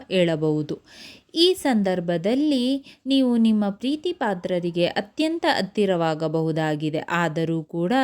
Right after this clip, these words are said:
ಸ್ವಲ್ಪ ಮಟ್ಟಿಗೆ ಜಾಗೃತರಾಗಿರಬೇಕು. ಯಾಕೆಂದರೆ ವಿನಾಕಾರಣ ನೀವು ಈ ಸಂದರ್ಭದಲ್ಲಿ ನಿಮ್ಮ ಸಂಗಾತಿಯ ಜೊತೆಗೆ ಜಗಳ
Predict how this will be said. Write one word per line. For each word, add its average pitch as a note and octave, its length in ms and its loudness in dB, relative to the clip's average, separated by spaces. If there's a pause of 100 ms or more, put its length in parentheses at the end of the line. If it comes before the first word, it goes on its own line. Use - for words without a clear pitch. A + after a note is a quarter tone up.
(120)
ಸ್ವಲ್ಪ G#3+ 480 -2
ಮಟ್ಟಿಗೆ F3+ 960 -4 (380)
ಜಾಗೃತರಾಗಿರಬೇಕು. F#3+ 1700 0 (320)
ಯಾಕೆಂದರೆ A3+ 840 2
ವಿನಾಕಾರಣ A#3+ 760 0 (140)
ನೀವು F#3 320 0
ಈ F#3 180 -2
ಸಂದರ್ಭದಲ್ಲಿ F3+ 960 0
ನಿಮ್ಮ F3+ 320 0
ಸಂಗಾತಿಯ G3+ 840 0
ಜೊತೆಗೆ E3 680 0 (380)
ಜಗಳ A3 340 2